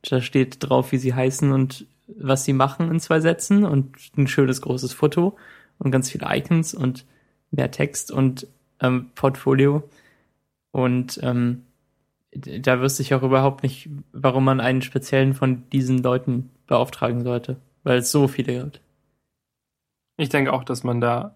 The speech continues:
Speaker 2: dass, ähm, da ging doch auch diese Seite rum, ich weiß nicht, ob du die gesehen hast, dass, ähm, irgendwie das schlimmste Portfolio der Welt oder sowas.
Speaker 1: Nee, hab ich nicht
Speaker 2: Ähm,
Speaker 1: gesehen.
Speaker 2: das einfach, das sieht grundsätzlich einfach so aus wie ein normales Portfolio.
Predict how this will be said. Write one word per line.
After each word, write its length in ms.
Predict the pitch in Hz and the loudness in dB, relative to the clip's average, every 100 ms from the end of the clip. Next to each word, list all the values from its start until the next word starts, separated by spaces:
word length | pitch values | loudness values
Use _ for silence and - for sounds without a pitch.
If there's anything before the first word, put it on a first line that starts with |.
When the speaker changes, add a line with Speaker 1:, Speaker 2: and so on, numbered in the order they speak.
| - | -4
Speaker 2:
dass, 240 | 135 - | -2 -2
ähm, 360 | - 120 123 123 - - | -2 -2 -2 -6 -12 -2
da 80 | 139 | 2
ging 180 | 160 196 | 6 6
doch 140 | 170 | 6
auch 280 | 156 147 - - | 4 4 -2 -12
diese 340 | 185 151 143 | -2 -2 0
Seite 300 | 139 156 175 | 2 2 2
rum, 180 | 131 127 | 0 0
ich 100 | 127 | 2
weiß 160 | 143 151 | 0 2
nicht, 80 | 143 | 0
ob 60 | |
du 80 | 135 | 0
die 140 | 131 | 0
gesehen 320 | 127 123 143 127 | -2 0 0 0
hast, 320 | 160 - _ | -2 -6 _
dass, 280 | - 123 - | -4 -2 -2
ähm, 500 | 143 127 127 123 196 - | 0 0 0 -4 -6 -2
irgendwie 200 | 139 135 | 0 2
das 120 | 135 | 0
schlimmste 360 | 143 139 143 | 0 0 -2
Portfolio 480 | 135 135 - 147 139 | -2 -4 0 0 2
der 200 | 120 117 | 0 0
Welt 220 | 127 147 | 2 0
oder 180 | - 120 | -2 -6
sowas. 420 | 117 123 156 - _ _ _ _ _ _ _ _ _ _ _ _ _ - | -4 -6 -8 -12 _ _ _ _ _ _ _ _ _ _ _ _ _ 2
Speaker 1:
Nee, 160 | 139 | 4
hab 60 | 143 | 6
ich 80 | 135 | 4
nicht 100 | 127 | 4
Speaker 2:
Ähm, 60 | 127 | 2
Speaker 1:
gesehen. 260 | 135 135 | -2 -2
Speaker 2:
das 160 | 135 127 | 0 2
einfach, 320 | 139 143 143 | 2 2 2
das 220 | 143 120 | 0 -2
sieht 440 | 143 - 127 151 - | -6 -6 -2 -2 0
grundsätzlich 540 | 143 170 165 139 143 | 0 2 2 0 0
einfach 240 | 139 139 139 | 0 0 -2
so 160 | 135 | 0
aus 360 | 135 135 139 - - _ - | 2 2 0 -6 -20 _ -12
wie 280 | 135 139 - | -4 -2 0
ein 240 | 127 131 | 0 0
normales 420 | 123 127 135 135 | 0 4 2 2
Portfolio. 600 | - 123 - 165 143 170 | -4 -4 -2 -2 0 -4